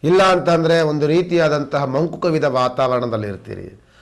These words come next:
ಆದ್ದರಿಂದ ಇದೆಲ್ಲವೂ ಸಹ ಸಣ್ಣ ಪುಟ್ಟ ವ್ಯತ್ಯಾಸಗಳನ್ನು ತಂದು ಕೊಡ್ತಾ ಇರ್ತಾರೆ. ಆದರೆ ಏನೇ ಬಂದರೂ ಸಹ ನಿಮಗೆ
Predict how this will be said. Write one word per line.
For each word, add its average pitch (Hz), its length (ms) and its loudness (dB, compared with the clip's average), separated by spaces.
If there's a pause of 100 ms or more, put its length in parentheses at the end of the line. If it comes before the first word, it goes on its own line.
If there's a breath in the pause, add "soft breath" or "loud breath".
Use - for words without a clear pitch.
(180 soft breath)
ಆದ್ದರಿಂದ 139 480 -2
ಇದೆಲ್ಲವೂ 147 580 0
ಸಹ 156 260 0
ಸಣ್ಣ 139 280 -2
ಪುಟ್ಟ 139 220 -8
ವ್ಯತ್ಯಾಸಗಳನ್ನು 135 720 -2
ತಂದು 113 260 -6
ಕೊಡ್ತಾ 110 320 -6
ಇರ್ತಾರೆ. 110 320 -6 (480 loud breath)
ಆದರೆ 143 360 0 (460 loud breath)
ಏನೇ 147 320 0
ಬಂದರೂ 170 400 2
ಸಹ 156 240 0
ನಿಮಗೆ 107 380 -4